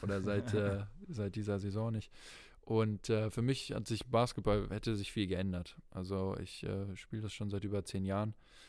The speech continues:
Speaker 1: und, ähm, fühle mich auch wohl. Gutes Team. Ähm, ich sehe das auch sehr als, äh, Missionsfeld. Auch viele Leute, die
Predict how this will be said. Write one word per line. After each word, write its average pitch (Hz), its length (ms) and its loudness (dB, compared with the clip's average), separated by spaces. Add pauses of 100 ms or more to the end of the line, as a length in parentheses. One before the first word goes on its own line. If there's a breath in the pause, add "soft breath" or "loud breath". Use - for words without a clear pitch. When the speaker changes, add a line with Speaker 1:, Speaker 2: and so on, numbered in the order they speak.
(220 loud breath)
Speaker 1:
und, 98 440 -4
ähm, 95 400 -2 (200)
fühle 113 180 -4
mich 101 140 0
auch - 120 -2
wohl. 104 360 2 (600)
Gutes 107 340 -6
Team. 117 360 -2 (360)
Ähm, 98 460 -4 (300)
ich - 160 -14
sehe 104 140 -2
das 98 180 -2
auch 98 140 -2
sehr 101 200 0
als, - 240 -4
äh, 101 220 -2 (260)
Missionsfeld. 110 800 -2 (720 loud breath)
Auch 107 120 -8
viele 104 260 -4
Leute, 104 400 -2
die 101 460 -4